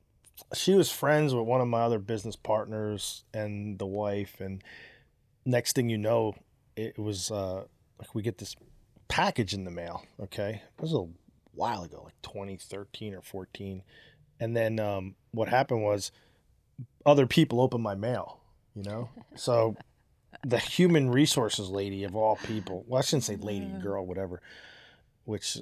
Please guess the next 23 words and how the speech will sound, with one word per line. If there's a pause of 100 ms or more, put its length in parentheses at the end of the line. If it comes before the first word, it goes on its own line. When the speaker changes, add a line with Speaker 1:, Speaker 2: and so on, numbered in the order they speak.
(140)
Speaker 1:
she
opens
it
up,
and
all
of
a
sudden,
like,
we're
all
looking
around,
and
all
of
a
sudden
you
just
see, (460)
whoosh.